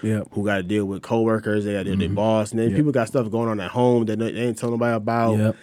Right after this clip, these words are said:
Speaker 2: You know, if you live in Atlanta, you gotta deal with traffic, so that sparks whatever's inside of you.
Speaker 1: Oh, yeah.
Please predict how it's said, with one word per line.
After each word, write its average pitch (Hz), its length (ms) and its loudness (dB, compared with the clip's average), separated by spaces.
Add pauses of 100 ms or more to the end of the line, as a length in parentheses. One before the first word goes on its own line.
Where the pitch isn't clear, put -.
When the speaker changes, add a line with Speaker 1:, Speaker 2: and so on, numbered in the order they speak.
(160)
Speaker 2:
You 117 180 0
know, 101 340 0
if 98 120 -6
you 151 80 4
live 107 140 2
in 95 80 -4
Atlanta, 117 260 2
you 123 80 2
gotta 107 140 0
deal 92 140 -8
with 82 100 -8
traffic, 113 500 -2
so - 80 -10
that 110 180 -2
sparks - 460 -4
whatever's 110 420 -2
inside 113 360 0
of 113 80 0
you. 113 100 2
Speaker 1:
Oh, 107 140 4
yeah. 95 340 2